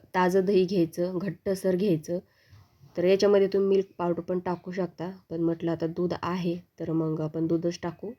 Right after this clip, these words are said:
तर मी मिल्क पावडर नाही टाकलं, दूध टाकलं. तर मलाही सगळं तुम्ही दूध तर इथे टाकू शकता. तर ते टाकून पण एकदा फिरून घेतलं. बघू शकता तुम्ही किती मस्त अशी पेस्ट झालेली आहे आणि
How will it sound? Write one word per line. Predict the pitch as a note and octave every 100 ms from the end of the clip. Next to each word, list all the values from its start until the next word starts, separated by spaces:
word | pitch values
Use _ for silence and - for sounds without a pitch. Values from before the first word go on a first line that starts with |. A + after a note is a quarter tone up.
| _ -
तर |
मी | D#3+ D#3+
मिल्क | E3+ E3+
पावडर | - D#3 D#3
नाही | F3+ G#3+
टाकलं, | - D3+ D#3 C4+ _ _ _ _ _ _ -
दूध | F3+ G#3+ -
टाकलं. | F3 E3+ F#3+ C4 _ _ -
तर | D#3+
मलाही | E3+ E3+ F3 F3
सगळं | F#3+ F3+ F3+ F3+
तुम्ही | E3+
दूध | E3 E3 -
तर | D#3+
इथे | D#3+ G3
टाकू | G#3 F#3 D#3
शकता. | C#3 C3 - F3 _ _ _ _ _ _ _ -
तर | E3 E3
ते | F#3
टाकून | F3+ G3 G3 F#3+
पण | G3
एकदा | F#3 E3+ F#3
फिरून | - F#3 F#3
घेतलं. | F#3 E3+ F3 F3+ F#3 -
बघू | F#3
शकता | F#3+ F3 E3+
तुम्ही | F3 E3+
किती | E3+ E3+
मस्त | F3 E3 -
अशी | E3 - F3 -
पेस्ट | F3 E3 - E3+
झालेली | E3 E3 D#3+ E3 -
आहे | E3+ E3 F#3 A#3+
आणि | F3 E3